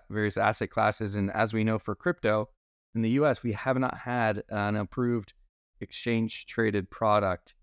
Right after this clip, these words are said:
um, that just holds spot Bitcoin. So I think this is, this could be a,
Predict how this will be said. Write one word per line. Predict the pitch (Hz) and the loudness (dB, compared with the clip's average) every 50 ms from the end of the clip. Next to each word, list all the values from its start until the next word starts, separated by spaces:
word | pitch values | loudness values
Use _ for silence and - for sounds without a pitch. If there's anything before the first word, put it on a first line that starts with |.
| _ _ _ - - _ - _ - | _ _ _ -20 -20 _ -20 _ -2
um, | - 92 92 95 98 98 | 0 2 2 4 2 2
that | 98 - - | 0 -2 -2
just | 101 98 85 | -6 -6 -6
holds | - 107 107 110 - _ _ | -6 -6 -6 -6 -8 _ _
spot | - - - _ 107 101 95 98 - - - - - - - 101 | -20 -20 -2 _ 4 6 6 6 2 -2 -14 -20 -20 -18 -8 -2
Bitcoin. | 104 110 - - - 107 98 90 90 87 85 90 - - - | -2 -2 -2 -2 -2 0 2 2 2 0 -4 -8 -12 -18 -8
So | - - 104 98 95 - _ _ _ _ _ _ _ - | 0 2 2 2 2 0 _ _ _ _ _ _ _ -2
I | 110 | 0
think | 120 139 143 127 - _ - | 0 2 0 -2 -4 _ -4
this | - 127 113 - | -4 -4 -4 -2
is, | 120 117 107 110 - - _ _ _ - | -4 -4 -4 -4 -8 -12 _ _ _ -10
this | 117 - - | -10 -10 -10
could | - - 127 110 | -6 -6 -4 -2
be | 113 117 117 | 0 2 2
a, | 110 107 | 2 2